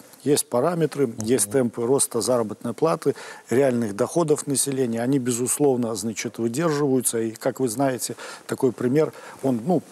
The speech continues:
Speaker 1: давно известен, но, тем не менее, даже в ковид, даже в ковид, да,
Speaker 2: Мгм.
Speaker 1: те люди, кто были на передовой, а, значит, тот уровень зарплаты, который был заложен в пятилетку для, э, врачей, он был выполнен буквально за два года.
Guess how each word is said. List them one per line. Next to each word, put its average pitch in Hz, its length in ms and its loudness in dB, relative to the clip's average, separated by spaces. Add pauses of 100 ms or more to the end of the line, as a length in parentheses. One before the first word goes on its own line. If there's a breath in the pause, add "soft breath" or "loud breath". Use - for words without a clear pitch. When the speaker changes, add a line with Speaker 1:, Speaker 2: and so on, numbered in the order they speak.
Speaker 1:
давно 143 320 2
известен, 131 500 2
но, 127 100 4
тем 131 260 2
не 139 100 6
менее, 127 380 4
даже 127 300 0
в - 100 -4
ковид, 131 500 0
даже 107 260 0
в - 60 -12
ковид, 113 400 2
да, 123 140 -2
Speaker 2:
Мгм. 107 100 -8 (240 loud breath)
Speaker 1:
те 139 200 2
люди, 143 280 4
кто 139 220 2
были 135 240 4
на 131 140 2
передовой, 127 640 2 (260 loud breath)
а, 120 320 2
значит, 113 440 -2
тот - 220 0
уровень 139 320 6
зарплаты, 127 520 0
который 120 360 0
был 113 140 0
заложен 156 460 2
в - 80 -6
пятилетку 127 640 2
для, 117 320 2 (200)
э, 120 180 0
врачей, 110 540 -2 (320 loud breath)
он 135 140 2
был 131 180 4
выполнен 147 540 4
буквально 123 580 2
за 120 120 0
два 120 200 2
года. 98 260 -8